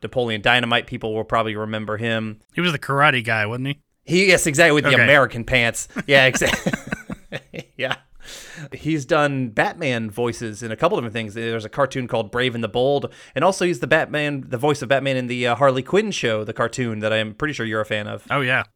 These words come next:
Speaker 1: Yeah, but Diedrich Bader's just done, uh, done a bunch of stuff. Uh, Milton is played by Stephen Root. Adore Stephen Root.
Speaker 2: Great character actor.
Speaker 1: Absolutely. I think he's one of the absolute best. Yeah, when he was in, he was in Get Out, he did a great job. He's also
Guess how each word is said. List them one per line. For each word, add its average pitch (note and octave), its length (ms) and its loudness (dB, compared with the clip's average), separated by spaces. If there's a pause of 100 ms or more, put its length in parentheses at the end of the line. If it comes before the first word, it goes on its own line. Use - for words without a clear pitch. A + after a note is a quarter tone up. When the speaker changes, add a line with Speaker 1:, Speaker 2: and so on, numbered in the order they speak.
(100)
Speaker 1:
Yeah, A2 180 -6 (160)
but A#2 160 0
Diedrich C3 300 -6
Bader's A#2 300 0
just A2 140 -12
done, A2 200 -2
uh, G#2+ 220 -4
done A2 160 -6
a G#2+ 60 -8
bunch G#2+ 220 -8
of G#2+ 60 -12
stuff. - 300 -6 (500)
Uh, A2 340 -4
Milton D3 540 2
is - 140 -8
played A#2+ 260 0
by G#2+ 120 0
Stephen G#2+ 400 -6
Root. F#3 300 0 (320)
Adore D#3+ 460 6
Stephen D#3 300 0
Root. D#3 340 -4
Speaker 2:
Great B2+ 380 0
character A#2 400 0
actor. A2+ 340 -6 (260)
Speaker 1:
Absolutely. B2+ 460 2
I C3+ 60 8
think B2+ 120 2
he's B2 160 -2
one A#2 200 0
of G#2+ 100 -2
the A2+ 160 -8
absolute G#2+ 640 -4
best. A2 380 -4 (460)
Yeah, A2 220 -2
when G#2+ 140 -6
he A#2+ 80 -4
was G#2+ 160 -6
in, G#2+ 180 -10
he A2 80 -6
was G#2+ 100 -6
in G#2+ 100 -8
Get G#2+ 260 0
Out, A2+ 240 2
he G#2 60 -10
did G#2 140 -6
a A2 40 -12
great G#2+ 220 -4
job. G#2+ 260 -2
He's G#2+ 180 -8
also A2 500 -4